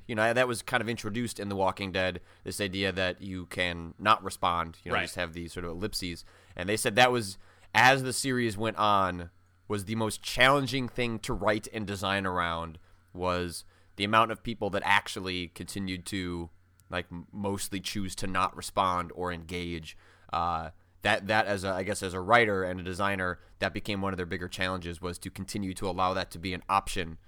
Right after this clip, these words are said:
Speaker 1: um, especially in situations where you kind of come across as a gigantic asshole
Speaker 2: Oh, yeah.
Speaker 1: by not picking an option.
Speaker 2: Or, you know, a
Speaker 1: <laughs>
Speaker 2: mute.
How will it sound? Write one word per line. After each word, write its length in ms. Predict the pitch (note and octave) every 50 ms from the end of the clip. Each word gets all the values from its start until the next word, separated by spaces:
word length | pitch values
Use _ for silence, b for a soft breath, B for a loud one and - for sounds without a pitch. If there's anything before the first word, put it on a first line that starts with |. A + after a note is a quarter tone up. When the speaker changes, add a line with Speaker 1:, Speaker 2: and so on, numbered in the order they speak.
| b b b b b b
Speaker 1:
um, 420 | F#2 F2 E2+ E2+ E2+ E2 D#2+ D#2+ - b b b b b b b
especially 520 | A2 - - E3+ D3+ - - D3+ C#3+ C3
in 80 | B2+ A#2
situations 640 | - C3+ A#2+ - A2+ A#2 A#2+ A#2+ A2 - A2 G2+ F#2+
where 400 | F#2+ G#2+ G#2 G2+ G2 G2 F#2 - b b b b b
you 100 | b C3+
kind 220 | - - F3 E3+ D#3+
of 80 | C#3 -
come 140 | D#3+ D3+ C3
across 480 | B2+ - - D3+ D3 C#3 A#2+ A2 - -
as 160 | A#2+ A2 G2+
a 60 | F#2+ - - F2+
gigantic 720 | - - A#2 A#2 A2+ F#2+ - - C3+ D3 C#3+ - - A2 - G2
asshole 460 | A#2+ B2+ B2+ - - A2 F#2+ F2+ F#2
Speaker 2:
Oh, 40 | G3+
yeah. 180 | - G#2 G2 - - - -
Speaker 1:
by 140 | - G#2+ G#2
not 420 | G#2 G#2 A2+ B2 B2 A#2+ - - -
picking 460 | - - - - G#2 F#2 F2+ F2 - -
an 100 | F#2 G2+
option. 400 | G#2+ G#2+ G#2+ - - - F3 - -
Speaker 2:
Or, 100 | C#4+ D4+ D4
you 100 | D#4 C4+
know, 180 | F#3 E3 E3+
a 120 | E3+ F#3+ F#3+
Speaker 1:
<laughs> 20 |
Speaker 2:
mute. 420 | D#3 C#3 A#2 A2+ A2 - - -